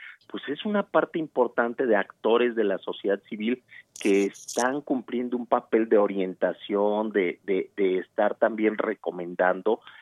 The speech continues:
en el caso de muchas acciones que hace la Fiscalía, y eso lo querían quitar, pero hubo, eh, una recomendación de la Oficina del, del Alto Comisionado para los Derechos Humanos de la onu aquí en nuestro país,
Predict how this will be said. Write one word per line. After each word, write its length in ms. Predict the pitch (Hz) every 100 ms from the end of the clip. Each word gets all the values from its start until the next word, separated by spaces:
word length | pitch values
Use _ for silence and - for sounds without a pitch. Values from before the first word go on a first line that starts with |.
| - -
en 120 | 95
el 100 | 87
caso 280 | 101 98 120
de 80 |
muchas 420 | 107 107 107 120 107
acciones 400 | 92 117 107 -
que 120 | 104
hace 160 | -
la 100 | 113
Fiscalía, 480 | 104 101 - 104 110
y 80 | 113
eso 180 | 117 131
lo 140 | 123
querían 480 | - 107 110 120 120 _ - _ _
quitar, 600 | - - - 139 127 - _ -
pero 480 | 147 139 127 123 123 _ _ _
hubo, 540 | 110 113 127 131 120 - _
eh, 300 | 107 98 95 -
una 220 | 120 127
recomendación 1040 | 120 107 101 95 92 90 87 - 104 107
de 100 | 117
la 100 | 92
Oficina 580 | 78 - 87 - 101 110
del, 300 | 104 90 80 _
del 260 | 92 87 - -
Alto 460 | 107 107 - 117
Comisionado 640 | - 92 82 - 90 104 -
para 180 | 90
los 100 | 82
Derechos 420 | 85 85 87 - 107
Humanos 380 | 101 95 98
de 80 | 95
la 140 | 98 98
onu 260 | 101 98
aquí 220 | 87 -
en 80 | 92
nuestro 240 | 101 - 113
país, 360 | 123 120 113